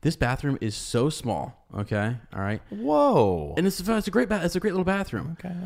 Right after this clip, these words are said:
Speaker 2: okay.
Speaker 1: But why in the world is the toilet paper rack thing, like, sh-, I'll show you guys a picture. I, it's, it, it's unreachable. It's unreachable. Big conspiracy.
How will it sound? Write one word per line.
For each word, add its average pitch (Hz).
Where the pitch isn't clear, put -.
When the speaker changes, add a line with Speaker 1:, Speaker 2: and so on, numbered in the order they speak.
Speaker 2:
okay. 208
Speaker 1:
But 170
why 185
in 175
the 175
world 147
is 107
the 117
toilet 151
paper 107
rack 139
thing, 101
like, 120
sh-, -
I'll 147
show 208
you 185
guys 175
a 127
picture. 131
I, 123
it's, 131
it, -
it's 135
unreachable. 147
It's -
unreachable. 120
Big 151
conspiracy. -